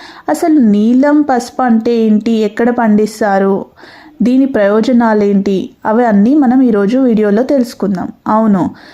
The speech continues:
దేశంలో నీలం రంగు పసుపును పండిస్తారు.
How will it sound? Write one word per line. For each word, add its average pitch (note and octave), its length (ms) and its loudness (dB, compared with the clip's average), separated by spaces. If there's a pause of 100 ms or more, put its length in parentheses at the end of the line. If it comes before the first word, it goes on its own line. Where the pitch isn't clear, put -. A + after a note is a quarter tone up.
(280)
దేశంలో C#4+ 680 0
నీలం D4 480 2
రంగు C#4+ 240 2
పసుపును C4 520 -2
పండిస్తారు. A3+ 760 0